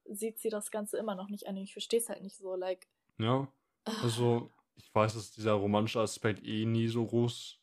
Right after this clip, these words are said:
Speaker 2: thematisiert worden ist zwischen den beiden.
Speaker 1: Ja.
Speaker 2: Aber ich fand, dass, dass diese Staffel irgendwie noch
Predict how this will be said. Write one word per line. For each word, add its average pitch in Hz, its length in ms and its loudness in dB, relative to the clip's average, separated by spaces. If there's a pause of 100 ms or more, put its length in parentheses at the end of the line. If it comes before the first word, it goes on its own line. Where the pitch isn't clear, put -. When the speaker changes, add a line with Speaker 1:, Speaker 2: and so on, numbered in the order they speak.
(100)
Speaker 2:
thematisiert 123 600 2 (240)
worden 123 200 6
ist 123 160 -4
zwischen 131 260 -4
den 120 180 4
beiden. 120 480 4 (340)
Speaker 1:
Ja. 208 340 -2 (440)
Speaker 2:
Aber 113 200 6
ich 110 100 0
fand, 123 260 2
dass, 117 140 -4
dass - 180 -14
diese 123 260 -2
Staffel 123 300 0
irgendwie 110 160 2
noch 107 400 2